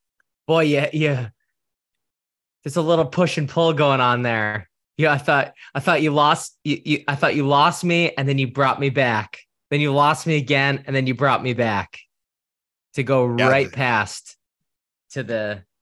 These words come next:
Speaker 1: intangible cause.
Speaker 2: Yeah, there is a lot of push and pull. A lot of, you know, the point
Speaker 1: It's
Speaker 2: counterpoint
Speaker 1: emotional.
Speaker 2: stuff
Speaker 1: It
Speaker 2: is,
Speaker 1: is.
Speaker 2: it
Speaker 1: It's
Speaker 2: very
Speaker 1: a,
Speaker 2: much is.
Speaker 1: it's an emotional, it's an emotional topic. Well, thank you, Joel. I think you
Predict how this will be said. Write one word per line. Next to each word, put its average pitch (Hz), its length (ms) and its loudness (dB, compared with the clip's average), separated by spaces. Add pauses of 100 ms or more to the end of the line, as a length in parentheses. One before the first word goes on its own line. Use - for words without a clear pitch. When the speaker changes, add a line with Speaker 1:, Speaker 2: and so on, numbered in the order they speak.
Speaker 1:
intangible 117 680 -6
cause. 87 580 -8
Speaker 2:
Yeah, 147 260 2
there 131 160 0
is 135 120 0
a 117 80 0
lot 101 200 0
of 92 80 -8
push - 260 -4
and 92 140 -10
pull. 92 260 -4
A 87 40 -14
lot 120 220 0
of, 120 160 -2
you 131 100 -8
know, 120 120 -2
the 104 100 -8
point 131 300 -6
Speaker 1:
It's 139 100 -4
Speaker 2:
counterpoint 208 300 2
Speaker 1:
emotional. 190 420 0
Speaker 2:
stuff - 120 -20 (380)
Speaker 1:
It 180 100 0
Speaker 2:
is, 254 240 2
Speaker 1:
is. - 200 -18 (600)
Speaker 2:
it 90 180 -18
Speaker 1:
It's - 40 -8
Speaker 2:
very 98 260 -2
Speaker 1:
a, - 20 -4
Speaker 2:
much 85 220 -10
is. 80 180 -14 (180)
Speaker 1:
it's 147 220 -10
an 147 80 -4
emotional, 127 580 -4
it's - 160 -8
an 135 100 -6
emotional 117 480 -6
topic. 110 580 -4
Well, 113 180 -2
thank 127 300 -8
you, 113 60 -6
Joel. 98 360 -10
I 113 120 -4
think 107 260 -12
you 104 180 -10